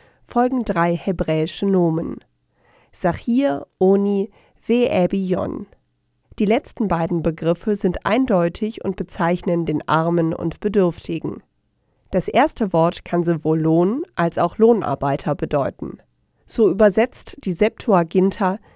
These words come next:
die alte griechische Übersetzung des Alten Testaments, den Satz als Mahnung, einer armen und bedürftigen Person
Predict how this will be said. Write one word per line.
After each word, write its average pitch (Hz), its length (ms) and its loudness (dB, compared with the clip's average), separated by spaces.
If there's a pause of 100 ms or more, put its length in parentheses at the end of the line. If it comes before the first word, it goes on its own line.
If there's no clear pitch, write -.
(160)
die - 100 -2
alte 247 300 0
griechische 214 540 -4
Übersetzung 180 680 -2
des 165 140 -8
Alten 175 300 0
Testaments, 165 760 -2 (320)
den 196 160 2
Satz 180 320 2
als 190 300 -4
Mahnung, 202 580 0 (360)
einer - 280 0
armen 240 380 2
und - 160 -6
bedürftigen 165 640 -2
Person 165 560 0